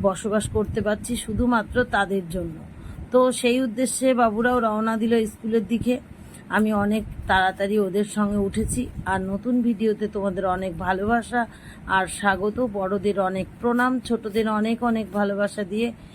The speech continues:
আজকের স্বাধীনতা দিবসের ব্লগটা স্টার্ট করছি। বন্ধুরা, রিকোয়েস্ট করছি তোমরা শুরু থেকে শেষ পর্যন্ত দেখো,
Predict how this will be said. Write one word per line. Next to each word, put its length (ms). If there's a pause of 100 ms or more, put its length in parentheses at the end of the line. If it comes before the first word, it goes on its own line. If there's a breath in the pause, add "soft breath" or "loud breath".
(220 loud breath)
আজকের 400
স্বাধীনতা 580
দিবসের 500
ব্লগটা 480
স্টার্ট 360
করছি। 300
বন্ধুরা, 520 (580 loud breath)
রিকোয়েস্ট 500
করছি 380
তোমরা 320
শুরু 280
থেকে 280
শেষ 260
পর্যন্ত 500
দেখো, 460